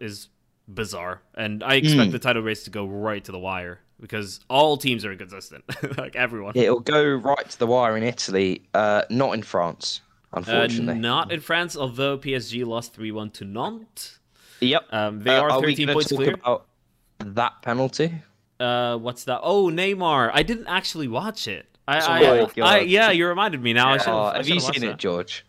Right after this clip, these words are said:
Speaker 3: Yeah, yeah. It's, it's the worst penalty to hit the target
Speaker 2: Yeah, I was
Speaker 3: ever
Speaker 2: gonna say,
Speaker 3: taken.
Speaker 2: like, it's, it's every bit as bad as, like, Ademola Lookman's
Speaker 3: Yeah.
Speaker 2: failed Panenka.
Speaker 3: Yeah.
Speaker 2: It's on that sort
Speaker 3: Yeah.
Speaker 2: of level. It, it's just terrible. Th-, those look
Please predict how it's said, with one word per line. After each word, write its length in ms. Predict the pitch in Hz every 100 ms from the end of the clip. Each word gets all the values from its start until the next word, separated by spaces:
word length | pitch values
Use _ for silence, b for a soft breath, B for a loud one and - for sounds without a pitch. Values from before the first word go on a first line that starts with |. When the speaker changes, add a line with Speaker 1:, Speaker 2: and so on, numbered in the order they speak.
| -
Speaker 3:
Yeah, 280 | 135 127 113
yeah. 180 | 113 110
It's, 180 | 139 B 202 -
it's 180 | 156 -
the 80 |
worst 360 | 156 175 175 -
penalty 580 | 156 156 113 135 131 - _ -
to 140 | - 127
hit 320 | 110 131 -
the 80 | -
target 500 | - 110 101 92 -
Speaker 2:
Yeah, 180 | 139 135 113
I 100 | 139
was 100 | 123
Speaker 3:
ever 100 | 123
Speaker 2:
gonna 140 | 151
say, 80 | - 135 110
Speaker 3:
taken. 40 |
Speaker 2:
like, 160 | 104 120
it's, 260 | 120 -
it's 280 | 143 139 - 139
every 380 | 156 151 165
bit 240 | 143 143 120
as 120 | 113
bad 520 | - 117 110 95 80
as, 180 | 90 -
like, 260 | 95 95 - _ _ _ _
Ademola 420 | 110 101 101 107 104 95 95
Lookman's 480 | 98 - 92 92 110
Speaker 3:
Yeah. 320 | 110 107 107
Speaker 2:
failed 120 | 98
Panenka. 360 | 101 90 90 87
Speaker 3:
Yeah. 140 | 107 98
Speaker 2:
It's 200 | 120 120
on 260 | 143 143 135
that 180 | 127 -
sort 180 | 120
Speaker 3:
Yeah. 60 | 107
Speaker 2:
of 80 | 101
level. 220 | 101 101
It, 100 | 107
it's 340 | 110 117 117 -
just 260 | 120 -
terrible. 600 | - 110 98 92 80 85 b b -
Th-, 220 | 165 165
those 320 | 175 185 135
look 360 | 131 143 -